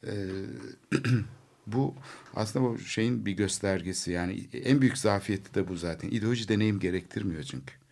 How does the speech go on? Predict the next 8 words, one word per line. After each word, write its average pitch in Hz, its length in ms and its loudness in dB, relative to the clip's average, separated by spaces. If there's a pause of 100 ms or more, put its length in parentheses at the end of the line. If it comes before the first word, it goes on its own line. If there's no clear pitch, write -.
(160)
İdeoloji 104 360 0
sadece 113 380 2
talimatla 95 640 0
yapılan, 85 440 -6 (720)
kapalı 143 340 4
uçlu, 95 360 0 (640)
hiçbir - 540 0
şeyi 101 260 0